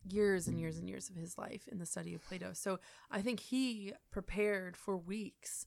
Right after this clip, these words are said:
ahead of time a pattern of discussion through which to lead us. He had an overarching question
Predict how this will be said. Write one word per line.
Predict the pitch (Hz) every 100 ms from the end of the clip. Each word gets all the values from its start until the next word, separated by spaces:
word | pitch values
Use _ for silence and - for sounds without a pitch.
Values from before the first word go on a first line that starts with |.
| -
ahead | 165 196
of | 175 -
time | - 120 - - - - - -
a | 175
pattern | - - 226 220 190 175 -
of | 180 170
discussion | 165 - 175 - - 90 190 214 -
through | 202
which | 185 175 -
to | -
lead | 160 175 185
us. | 170 - 190 - - - - - - _
He | 233
had | 190 208 208 196
an | 180 -
overarching | 233 220 262 - 190 190 208 190
question | 185 185 170 - - 165 165 170